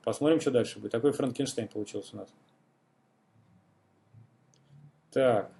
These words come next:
Нет, недавно вещаем, всего двадцать минут. Какая раздача лучше? Волнами или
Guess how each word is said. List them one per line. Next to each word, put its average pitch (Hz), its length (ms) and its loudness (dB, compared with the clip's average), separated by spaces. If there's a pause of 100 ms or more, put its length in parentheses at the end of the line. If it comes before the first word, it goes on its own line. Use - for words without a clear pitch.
(260)
Нет, 143 300 2
недавно 123 420 4
вещаем, 131 460 4
всего 123 240 0
двадцать 117 340 0
минут. 104 220 -10 (1900)
Какая 151 260 8
раздача 147 420 8
лучше? 123 400 -2 (840)
Волнами 139 600 4
или 143 340 4